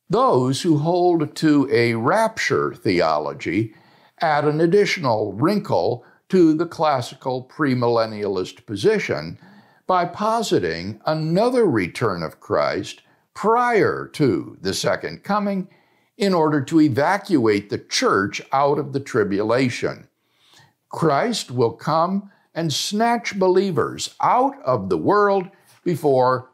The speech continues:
the tribulation begins. Then at the end of the tribulation, he will come again and establish his earthly kingdom for a thousand years.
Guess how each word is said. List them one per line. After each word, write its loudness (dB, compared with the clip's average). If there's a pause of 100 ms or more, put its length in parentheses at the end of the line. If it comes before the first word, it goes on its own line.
the 2
tribulation -2
begins. -4 (560)
Then 2
at -2
the 4
end 0
of -2
the 2
tribulation, -2
he -2
will 0
come -4
again -2 (380)
and -2
establish 0
his -4 (120)
earthly 0
kingdom -2 (320)
for 2
a 0
thousand 0
years. 0